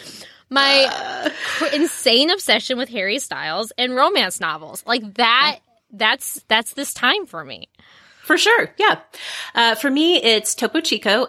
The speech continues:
Speaker 2: And I say that with all sincerity because Topo Chico liberated me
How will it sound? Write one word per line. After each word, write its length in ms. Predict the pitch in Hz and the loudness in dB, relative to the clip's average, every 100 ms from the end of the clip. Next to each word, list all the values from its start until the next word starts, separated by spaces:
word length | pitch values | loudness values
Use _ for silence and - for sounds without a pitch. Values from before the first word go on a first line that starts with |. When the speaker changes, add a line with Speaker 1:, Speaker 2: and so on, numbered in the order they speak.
| - | -2
Speaker 2:
And 160 | 226 208 | -2 2
I 140 | 190 | 2
say 280 | 190 - 226 | 0 2 2
that 180 | 226 208 | 4 2
with 140 | 202 - | 0 -2
all 400 | 185 175 202 247 - | 2 4 4 2 -2
sincerity 680 | - 233 254 214 196 208 | -6 -4 2 2 2 0
because 680 | 208 202 - 214 190 214 - | 0 -4 0 4 4 2 -4
Topo 340 | - 220 - 294 | -6 -6 -4 -4
Chico 460 | - 233 240 220 - | -4 -4 0 0 0
liberated 840 | 208 226 269 381 370 339 320 277 | 0 2 4 4 6 4 2 0
me 360 | 277 269 269 262 | 2 4 4 0